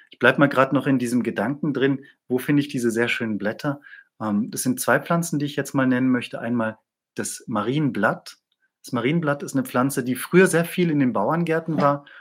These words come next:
heute nicht mehr so häufig ist, leider, ich gebe sie immer weiter. Das Blatt hat so eine wunderschöne Form, die unglaublich harmonisch ausschaut und hat dann solche schönen Buchtungen außenrum.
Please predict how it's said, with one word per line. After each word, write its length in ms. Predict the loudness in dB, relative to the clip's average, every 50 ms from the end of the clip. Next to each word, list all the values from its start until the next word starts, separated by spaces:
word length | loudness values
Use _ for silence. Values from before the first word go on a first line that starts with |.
| -20 _ _ _
heute 260 | 0 0 0 0 0 -2
nicht 200 | -2 0 0 0
mehr 120 | 0 0
so 180 | 0 -2 -2 0
häufig 420 | 0 0 0 0 -4 -10 -10 -8
ist, 180 | -8 -8 -4 0
leider, 320 | 2 2 2 2 2 0
ich 120 | -2 -4
gebe 160 | -4 -4 -2 -2
sie 120 | -4 -4
immer 240 | -4 -2 -2 -2 -2
weiter. 340 | -2 -2 -2 -2 -6 -8 -8 -12 -20 -20 -18 -12
Das 140 | -10 -10 -2
Blatt 300 | 2 2 2 2 0 -8 -16 -12
hat 220 | -10 -10 -10 -8 -4
so 80 | -2
eine 240 | 0 0 0 -2 -2
wunderschöne 560 | 0 4 6 6 4 4 2 0 0 0 0
Form, 480 | -2 -4 -6 -2 0 0 0 0 -2 -4
die 120 | -6 -6
unglaublich 600 | -6 -4 -2 0 0 0 0 -2 -8 -8 -6 -6
harmonisch 460 | -4 -2 0 2 2 2 0 -2 -2 -4
ausschaut 440 | -6 -4 -4 -4 -2 -4 -4 -4 -8 -20 -20 -20 _ _
und 120 | -6 -4
hat 160 | -4 -4 -4 -4
dann 140 | -4 -2
solche 400 | -2 -2 -4 -2 -4 -4 -4 -6 _ _ _ _ _ _ _ -16 -12
schönen 380 | -8 -4 -2 0 2 2 0 0
Buchtungen 540 | 0 -2 -2 -2 -4 -4 0 0 0 0 0
außenrum. 720 | -2 -4 -4 -4 -4 -2 -2 -2 0 0 0 0 -2 -4